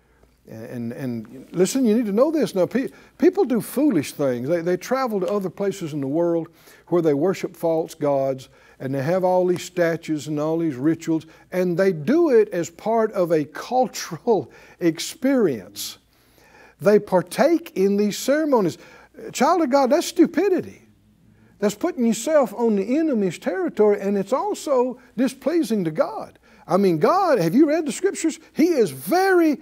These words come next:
intolerant about you participating in the worship of any other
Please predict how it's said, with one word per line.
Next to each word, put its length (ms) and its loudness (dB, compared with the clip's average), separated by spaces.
intolerant 1040 0
about 500 4
you 100 2
participating 960 2
in 160 -2
the 100 2
worship 460 0
of 200 -6
any 440 0
other 460 0